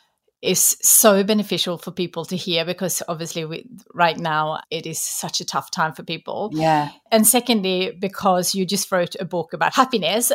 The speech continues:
Speaker 1: and it's, uh, what people need right now. So I'm incredibly excited. But before we jump into your story, I'd love to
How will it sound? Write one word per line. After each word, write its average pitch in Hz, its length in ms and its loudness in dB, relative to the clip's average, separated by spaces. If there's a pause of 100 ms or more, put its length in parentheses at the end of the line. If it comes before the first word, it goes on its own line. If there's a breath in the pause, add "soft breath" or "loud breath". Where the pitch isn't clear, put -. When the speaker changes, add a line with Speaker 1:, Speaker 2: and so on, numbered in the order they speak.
Speaker 1:
and 196 280 2
it's, 185 400 -2
uh, 175 400 6
what - 200 -4 (120)
people 185 240 0
need 165 320 -4
right 165 200 0
now. 170 200 0
So 185 160 2
I'm 190 180 -2 (160)
incredibly 214 600 -2
excited. 175 480 2
But 262 160 4
before 403 300 4
we 240 340 0 (140)
jump 208 200 2
into 196 220 0
your 175 180 2
story, 180 680 0 (480 loud breath)
I'd 214 120 2
love 220 260 2
to 285 320 -2